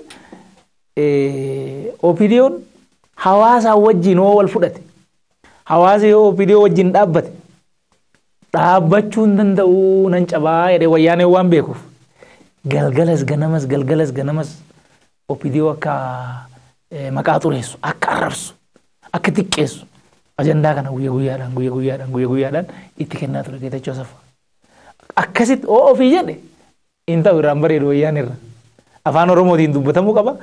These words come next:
Nama waan Oromoo fakkaatuun dubbatamuu qaba. Amanamuudhaaf jechuudha. Kanaaf karaa saniin propaganda akkasiitiif itti fayyadamaa ture. Ka biraa, yakka ittiin dhokfata.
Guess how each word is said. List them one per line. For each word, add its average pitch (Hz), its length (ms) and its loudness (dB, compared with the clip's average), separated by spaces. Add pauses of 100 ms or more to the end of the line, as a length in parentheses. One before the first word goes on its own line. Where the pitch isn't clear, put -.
(160)
Nama 160 580 0
waan 170 180 2
Oromoo 180 300 4
fakkaatuun 143 720 -4
dubbatamuu 139 380 -6
qaba. - 140 -16 (600)
Amanamuudhaaf 147 560 0
jechuudha. 123 360 -8 (460)
Kanaaf 165 300 -2
karaa 165 240 0
saniin 185 320 -2
propaganda 147 600 -2
akkasiitiif 135 460 -6 (520)
itti 143 180 -6
fayyadamaa 139 460 -4
ture. 127 180 -8
Ka 160 120 0
biraa, 247 240 2 (440)
yakka 247 340 2
ittiin 208 300 0
dhokfata. 190 320 -4